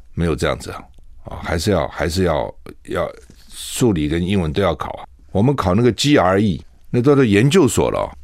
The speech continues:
假如说我要考G R E，我要升，要考研究所，还不要说什么G mat、G mat那个念M B A的，我们都要考G R E，也就两大部分啊，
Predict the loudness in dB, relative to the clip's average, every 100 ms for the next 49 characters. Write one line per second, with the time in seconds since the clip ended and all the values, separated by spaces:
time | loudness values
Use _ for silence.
0 | -8 0 2 4 4 4 0 -8 -10 -4
1 | -4 -2 2 2 2 -2 -6 -10 0 2
2 | 2 0 -2 0 0 2 2 2 2 0
3 | -2 -6 -8 -2 2 2 4 2 2 -4
4 | -12 -6 -2 0 0 0 0 -2 -2 0
5 | 2 2 2 0 2 2 2 0 0 0
6 | 0 0 0 2 2 2 -4 -10 -20 -8
7 | 0 2 4 4 2 0 2 4 4 2
8 | -4 -12 -18 -2 2 4 4 4 4 2
9 | 2 2 2 2 -2